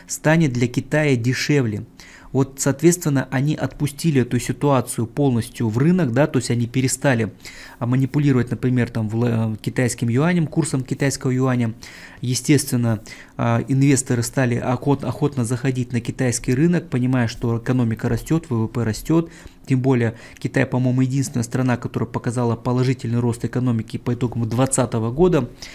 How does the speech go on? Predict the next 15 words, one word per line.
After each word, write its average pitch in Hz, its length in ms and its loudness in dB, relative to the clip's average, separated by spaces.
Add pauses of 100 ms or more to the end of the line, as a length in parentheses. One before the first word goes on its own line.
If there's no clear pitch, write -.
(220)
Ну 143 140 4
и, 165 40 4
соответственно, 156 460 0
китайский 131 460 -2
юань 139 160 0
начинает 131 400 -2
резко 127 320 -2
расти 117 240 -4
по - 120 -4
отношению 131 440 0
к 117 40 -2
доллару 123 260 0
С 123 120 -8
Ш 120 140 -6
А. 110 120 -6